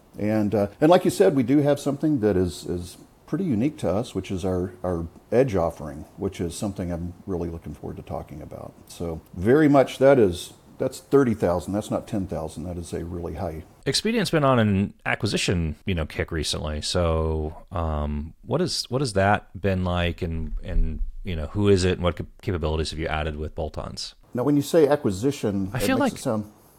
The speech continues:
Speaker 2: This makes it sound what? <laughs>
Speaker 1: It makes it sound like we've been buying companies out there, and, and we, I don't know of any, Dave, unless you know of some.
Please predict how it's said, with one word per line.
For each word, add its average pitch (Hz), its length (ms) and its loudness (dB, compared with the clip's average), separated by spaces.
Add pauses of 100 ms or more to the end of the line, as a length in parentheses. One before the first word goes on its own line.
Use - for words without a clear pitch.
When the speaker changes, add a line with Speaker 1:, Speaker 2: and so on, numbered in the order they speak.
(140)
Speaker 2:
This - 160 -12
makes 90 220 -4
it - 20 -8
sound 85 300 -2
what? 104 400 2
<laughs> 98 60 -2 (600)
Speaker 1:
It 127 60 4
makes 160 220 4
it 147 40 -4
sound 156 240 2
like 143 160 2
we've 135 160 2
been 117 160 0
buying 120 320 0
companies 104 520 -2
out 90 220 -6
there, 87 280 -8
and, 85 220 -8 (120)
and 92 420 -6 (180)
we, 95 180 -8 (760)
I 104 120 -2 (260)
don't 139 220 8
know 190 240 10
of 120 360 2
any, 151 440 4
Dave, 131 440 6
unless 110 320 0
you 147 60 -2
know 127 160 6
of 98 120 2
some. 123 480 -4